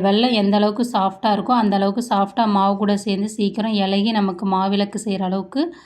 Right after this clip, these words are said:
வந்துருங்க. இப்ப பாருங்க, ஓரலா நம்ம எல்லாத்தையுமே பிசைஞ்சிட்டோம். இந்த மாதிரி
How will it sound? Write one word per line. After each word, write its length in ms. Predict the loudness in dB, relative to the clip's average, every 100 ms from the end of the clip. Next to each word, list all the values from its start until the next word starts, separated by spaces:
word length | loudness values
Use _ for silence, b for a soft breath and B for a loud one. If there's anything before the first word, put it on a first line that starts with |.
| B B B B -2
வந்துருங்க. 460 | 0 0 0 0 0 -2 -8 _ -6
இப்ப 140 | -4 -2
பாருங்க, 320 | 0 2 2 2 4
ஓரலா 240 | 2 2 2
நம்ம 160 | 0 0
எல்லாத்தையுமே 440 | -2 -2 -2 -2 0 -2
பிசைஞ்சிட்டோம். 520 | -2 -2 -2 0 2
இந்த 100 | 2 2
மாதிரி 220 | 2